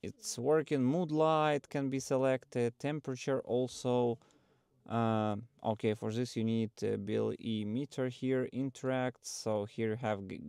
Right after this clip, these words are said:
gesture selection, how to use it, uh, how to use this launcher, smart reminder, uh, warning alert, frame in red, aux touch here, iPad even available, simple iPad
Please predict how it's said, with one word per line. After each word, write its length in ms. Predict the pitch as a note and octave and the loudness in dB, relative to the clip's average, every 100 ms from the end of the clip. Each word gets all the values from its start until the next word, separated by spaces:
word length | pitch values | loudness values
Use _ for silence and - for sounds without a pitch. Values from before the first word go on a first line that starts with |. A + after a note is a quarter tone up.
| G#2+ | -4
gesture 480 | C#3+ C#3+ - C#3 B2 | 0 -2 -2 -4 -4
selection, 760 | - B2 B2 - - A#2+ A2+ - - _ _ - | -2 -2 -2 -4 -6 -4 -6 -10 -20 _ _ -12
how 220 | G2+ G#2+ G#2 | 0 0 0
to 100 | A2 | -2
use 280 | G#2 G#2 | -2 -2
it, 340 | G#2+ - - - | -4 -6 -12 -4
uh, 460 | G2+ G2 G2 F#2+ F#2 - _ _ | -2 -2 -2 -4 -8 -16 _ _
how 140 | A2 A2 | -2 -2
to 100 | G#2+ | 0
use 160 | G#2+ | -4
this 160 | G#2 - | -4 -2
launcher, 760 | D3 D#3 C#3+ - D3 C#3 C3 B2 _ _ | 0 0 -2 -4 0 2 2 -2 _ _
smart 560 | - B2 B2+ D#3 D3 - | -6 2 4 4 0 -2
reminder, 920 | C3 C3+ C3+ C3 B2+ B2+ B2+ B2 B2 - | -2 0 0 0 2 2 4 2 0 -2
uh, 140 | G#2+ | -2
warning 460 | G#2+ A2 B2 A#2+ A2+ | 0 2 0 0 -2
alert, 480 | A2 A2 A2+ A2 - | 0 2 2 0 -4
frame 320 | - G2+ G2+ | -6 -4 -4
in 120 | G2+ | -4
red, 260 | A2 C3 A#2+ - | -2 -2 -4 -4
aux 300 | G#2+ A2 C#3+ - - | -2 0 -2 -4 -2
touch 360 | C3 C3 A#2+ | 0 0 -2
here, 460 | - B2 B2+ B2 A#2+ - _ _ _ - _ _ _ _ | -4 -2 2 2 0 -4 _ _ _ -20 _ _ _ _
iPad 600 | D3+ D#3 - C#3 C#3+ C3+ - | -4 -4 4 4 4 2 -4
even 260 | A#2+ B2 B2 | 0 2 2
available, 380 | A#2 B2 A#2+ A2+ | 2 2 2 2
simple 400 | C3 B2+ A#2 A2 | -2 0 0 0
iPad 320 | - A#2+ | 0 -2